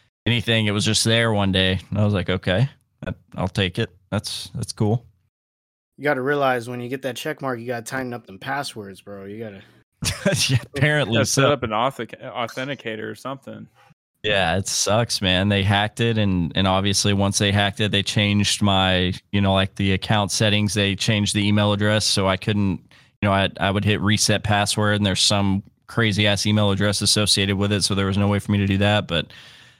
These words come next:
Speaker 1: I'm hoping they, they get me back in there soon.
Speaker 2: If not, they just have to verify Real Deal with T-Mill. I mean,
Speaker 1: Yeah, the, the
Speaker 2: there's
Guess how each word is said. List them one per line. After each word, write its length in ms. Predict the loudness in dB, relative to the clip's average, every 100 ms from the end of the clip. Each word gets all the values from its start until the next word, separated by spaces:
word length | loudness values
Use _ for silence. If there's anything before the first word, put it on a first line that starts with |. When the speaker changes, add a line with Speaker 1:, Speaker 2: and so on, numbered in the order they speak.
| _ -2
Speaker 1:
I'm 100 | 2
hoping 340 | 2 0 0
they, 220 | 2 0
they 220 | -2 -2 -2
get 140 | 0
me 100 | 0
back 280 | 0 -2 -2
in 80 | -2
there 140 | -2
soon. 360 | -4 -4 -4 -6 -10 _ _ _ _ _ _ _ _ _ _ _ _ _ -12
Speaker 2:
If 160 | -12 -4
not, 260 | -2 -2
they 80 | -4
just 220 | -8 -6
have 180 | -6 -6
to 240 | -8 -12 -14 -14
verify 680 | -12 -10 -10 -14 -12 -14 -18 _ _ _ _ _ _ _ _ _ _ _
Real 240 | -8 -6 -6
Deal 180 | -6 -8
with 120 | -10
T-Mill. 500 | -14 -12 -14 -16 -20 _ _ _ -20
I 80 | 0
mean, 80 | 2
Speaker 1:
Yeah, 160 | 2
the, 180 | -2 -8 -18 -16 -10
the 60 |
Speaker 2:
there's 40 | -4